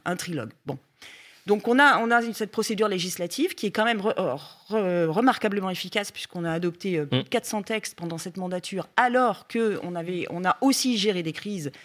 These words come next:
Speaker 1: au niveau européen et qu'on a fait un bond colossal dans l'intégration européenne, euh, à cause de ces crises, en
Speaker 2: Et pas
Speaker 1: quelque
Speaker 2: des
Speaker 1: sorte.
Speaker 2: petites crises.
Speaker 1: Et pas des petites crises. Et qu'on aurait pu même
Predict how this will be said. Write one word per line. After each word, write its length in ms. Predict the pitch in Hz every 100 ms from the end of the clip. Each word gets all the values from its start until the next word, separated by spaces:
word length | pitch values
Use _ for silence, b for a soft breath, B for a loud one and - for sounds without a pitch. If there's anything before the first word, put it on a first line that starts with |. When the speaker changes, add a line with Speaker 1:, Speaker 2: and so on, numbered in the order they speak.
| b b b
Speaker 1:
au 80 | 208
niveau 240 | 208 190 196
européen 320 | 180 180 185
et 60 |
qu'on 120 | 165 165
a 60 |
fait 140 | 160 160
un 80 |
bond 200 | 165 196
colossal 720 | 185 - 330 285 262 - 233
dans 80 | 185
l'intégration 540 | 175 165 165 160 - 165
européenne, 440 | 160 165 151 151
euh, 440 | 80 107 101 117 113 b b b _
à 100 | -
cause 280 | - 285 269
de 80 | 175
ces 140 | -
crises, 260 | - 240 330
en 80 | 160
Speaker 2:
Et 80 | 120
pas 140 | 127
Speaker 1:
quelque 20 | 113
Speaker 2:
des 40 |
Speaker 1:
sorte. 140 | 101 101
Speaker 2:
petites 120 | -
crises. 200 | 170 165 -
Speaker 1:
Et 100 | 170
pas 160 | 254
des 100 | 214
petites 180 | - 160
crises. 320 | - 311 381 B B B B B B
Et 80 | 190
qu'on 180 | 165 185
aurait 120 | 185
pu 160 | 185 226
même 280 | 214 220